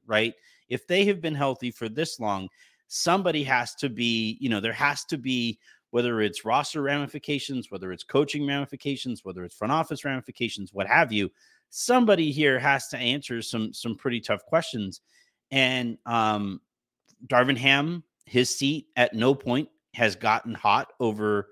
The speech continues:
the season. You know, uh, he has always had kind of the utmost, uh, support from Rob and Jeanie. Okay, well, then surely you're gonna make tweaks at the deadline. No, not really. And you didn't get particularly close.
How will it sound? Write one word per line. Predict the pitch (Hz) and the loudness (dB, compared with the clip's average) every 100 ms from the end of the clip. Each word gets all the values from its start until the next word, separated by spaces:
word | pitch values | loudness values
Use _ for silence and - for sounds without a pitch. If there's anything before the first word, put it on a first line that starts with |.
| _ _ - | _ _ -8
the | 113 | -4
season. | - 110 110 139 160 165 _ | -2 -2 -2 -2 -4 -8 _
You | 123 | -6
know, | 113 117 156 - | -4 -2 -6 -4
uh, | 104 - | -4 -4
he | 113 104 | -8 -6
has | 107 - | -8 -6
always | 110 113 123 131 - | 0 2 2 -2 -4
had | 120 123 123 _ _ _ | -2 -4 -6 _ _ _
kind | - 123 | -4 -2
of | 110 | -2
the | 107 - | -4 2
utmost, | 120 - 127 117 113 - - _ | 2 2 0 0 -2 -8 -16 _
uh, | 110 95 95 | -2 -2 -2
support | - 117 - 117 143 - | -6 -10 -2 0 0 -2
from | - 117 104 95 92 - - | -4 0 0 0 -6 -10 -4
Rob | 104 101 113 | 2 2 2
and | 101 | -4
Jeanie. | 92 98 101 120 147 _ _ _ - | -6 -4 -4 -4 -8 _ _ _ -2
Okay, | 113 - 110 110 123 _ _ _ _ | -2 2 2 2 -2 _ _ _ _
well, | 139 139 | 2 4
then | 147 | 4
surely | 143 240 240 165 | 2 0 0 0
you're | 156 | 0
gonna | 151 147 | 0 0
make | 139 123 | 0 -2
tweaks | 151 160 147 | -2 -2 -2
at | - | -8
the | |
deadline. | 117 160 139 117 113 | -4 -2 0 0 -2
No, | 127 143 151 156 | 0 4 4 4
not | 143 151 | 0 -2
really. | 143 143 143 135 | 2 2 2 0
And | 120 120 | -2 0
you | 123 | 0
didn't | 107 139 156 139 | 0 -2 -2 -2
get | 139 - | -2 -4
particularly | 120 - 147 - 139 123 117 104 98 _ | -12 -6 -8 -4 -2 -2 -2 -2 -6 _
close. | - - 190 127 113 - - | -18 -2 2 4 2 -2 -12